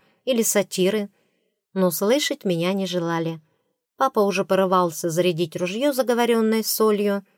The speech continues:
и кладбищенской землёй, а бабуля собиралась наточить единственную в доме серебряную ложку, чтобы воткнуть её жениху под ребро.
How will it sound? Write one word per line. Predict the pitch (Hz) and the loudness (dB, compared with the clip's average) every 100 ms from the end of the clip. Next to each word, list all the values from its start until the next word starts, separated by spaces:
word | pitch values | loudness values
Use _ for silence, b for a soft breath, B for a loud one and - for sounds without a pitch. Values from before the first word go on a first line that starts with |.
| _ | _
и | - | -8
кладбищенской | - 202 196 170 196 - 185 185 - 190 | -2 0 0 0 -2 -2 -2 -2 -2 -2
землёй, | 185 190 185 180 180 _ _ _ _ - | 0 2 2 2 -2 _ _ _ _ 0
а | 208 | 2
бабуля | 208 240 277 | 2 2 0
собиралась | 269 247 240 202 214 240 - | 0 0 2 4 2 0 -2
наточить | 254 262 262 254 - | -2 -2 -2 -4 -4
единственную | 247 233 214 - 240 247 254 | -2 0 0 -2 -2 2 0
в | 214 | 2
доме | 208 208 | 0 2
серебряную | 208 233 220 190 220 233 240 254 | 0 2 2 2 0 2 2 4
ложку, | 220 185 - - | 4 2 -2 -8
чтобы | - - 208 | -6 -4 -2
воткнуть | 208 214 - 202 165 | 0 -2 -2 -2 0
её | 180 180 | 0 0
жениху | 165 185 202 180 | 0 -4 -4 -4
под | 180 170 | -4 -2
ребро. | 202 180 165 | -2 -2 -4